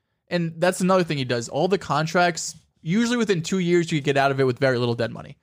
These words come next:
Same thing. That's why I think we go receiver at ten, because if Corey Davis struggles this year, we could cut him and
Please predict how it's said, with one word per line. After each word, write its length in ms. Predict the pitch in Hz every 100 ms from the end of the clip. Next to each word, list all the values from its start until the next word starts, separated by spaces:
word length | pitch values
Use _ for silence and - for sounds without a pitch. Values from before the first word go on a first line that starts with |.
| _
Same 260 | - 165 170
thing. 160 | 185
That's 180 | 147 160
why 80 | 196
I 40 |
think 120 | 185 175
we 40 |
go 100 | 165
receiver 380 | 151 - 160 139
at 100 | -
ten, 220 | 175 175
because 240 | 131 135
if 100 | 123
Corey 220 | - 170 165
Davis 300 | 156 147 131
struggles 380 | - 131 151
this 200 | 170 170
year, 120 | 185 185
we 100 | 143
could 120 | 135
cut 180 | 156 160
him 100 | 123
and 220 | 117 -